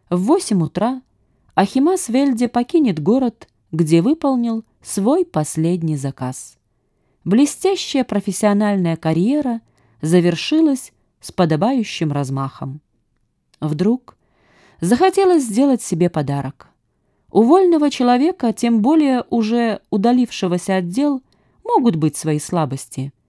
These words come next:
Написал письмо. «Завтра в шесть утра будь в Троицком подворье.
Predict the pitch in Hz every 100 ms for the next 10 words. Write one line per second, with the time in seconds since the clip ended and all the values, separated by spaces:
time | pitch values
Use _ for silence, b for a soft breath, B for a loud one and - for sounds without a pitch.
0 | _ _ _ _ 156 185 247 - 370 -
1 | 180 - 139 131 _ _ _ _ _ _
2 | _ _ _ _ _ _ _ - 151 226
3 | 247 - 202 196 _ _ _ _ - 349
4 | - - - 247 269 277 _ _ _ -
5 | 196 381 - - _ _ - 233 330 320
6 | - 175 165 160 147 147 143 139